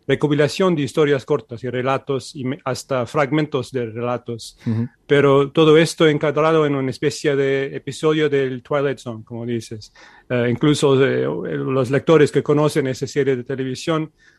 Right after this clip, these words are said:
Speaker 1: van a reconocer algunas, eh, citaciones de, eh, a-, a-, unas citas de, eh, de esa serie.
Speaker 2: Ujú.
Speaker 1: Y también por el lado kafkiano, un poco de, de,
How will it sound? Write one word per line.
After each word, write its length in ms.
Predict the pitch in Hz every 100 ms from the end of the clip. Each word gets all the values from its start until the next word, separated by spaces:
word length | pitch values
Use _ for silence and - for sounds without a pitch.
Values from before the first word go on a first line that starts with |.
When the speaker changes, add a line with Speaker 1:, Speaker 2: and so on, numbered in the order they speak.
| _ -
Speaker 1:
van 120 | 127
a 80 | 123
reconocer 520 | 135 143 131 160 147
algunas, 720 | 135 135 139 135 127 - - 160
eh, 280 | 127 123 113
citaciones 720 | 180 - 143 170 165 135 117
de, 480 | 131 120 120 117 113 _ _ _ -
eh, 160 | 127
a-, 320 | 127 143 160 156
a-, 60 |
unas 240 | 160 135 123
citas 380 | 165 165 139
de, 480 | 135 127 127 123 123 127 226 220 220 _
eh, 640 | 180 131 123 123 131 202 214 _ _ 170
de 200 | 147 139
esa 180 | -
serie. 440 | 110 147 131 120 117 -
Speaker 2:
Ujú. 220 | 113 113 -
Speaker 1:
Y 500 | 156 135 131 127 127
también 540 | 123 143 160 185 160 -
por 160 | 151 139
el 100 | 143
lado 280 | 156 156
kafkiano, 680 | 156 147 - 160 175 170 160
un 120 | 143
poco 260 | 139 135 139
de, 240 | 135 131
de, 760 | 123 131 127 127 123 123 120